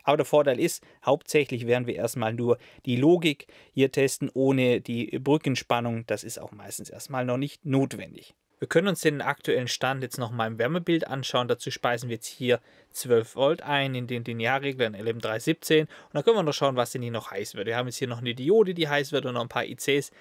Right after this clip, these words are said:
Natürlich bedeutet es nicht, dass der Rest jetzt absolut okay ist, aber es ist mal eine klare Indikation, was noch ein Problem ist.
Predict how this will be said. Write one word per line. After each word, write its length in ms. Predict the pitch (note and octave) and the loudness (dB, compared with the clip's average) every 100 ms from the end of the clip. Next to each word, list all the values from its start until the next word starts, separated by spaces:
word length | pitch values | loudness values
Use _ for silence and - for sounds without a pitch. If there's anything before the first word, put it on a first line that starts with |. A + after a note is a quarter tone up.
| - - - | -20 -20 -6
Natürlich 240 | C3 B2 D#3+ | -4 -2 -2
bedeutet 300 | D3 C#3 C3 | 2 2 2
es 100 | B2+ | -6
nicht, 140 | D3+ | -2
dass 120 | C3 | -2
der 180 | - A#2 | 0 0
Rest 200 | B2+ A#2+ | 2 -2
jetzt 140 | A#2+ - | -6 -4
absolut 420 | A#2+ - A#2+ A2 | -4 -4 -4 -4
okay 420 | A2 - E3 E3 | -6 -2 0 0
ist, 160 | D#3+ - - - - | -2 -6 -18 -20 -4
aber 140 | B2 | -2
es 80 | B2+ | 0
ist 40 | |
mal 60 | B2 | -2
eine 140 | A#2 | -2
klare 240 | A#2+ A2 B2 | -4 -4 -4
Indikation, 600 | B2 A2+ A2+ - A#2 A2 | -6 -6 -6 -6 -6 -6
was 160 | G2+ | -8
noch 140 | A2+ G#2+ | -8 -12
ein 100 | A2+ | -8
Problem 400 | G2+ F2+ D#2+ D#2+ | -10 -10 -16 -16
ist. 220 | - | -18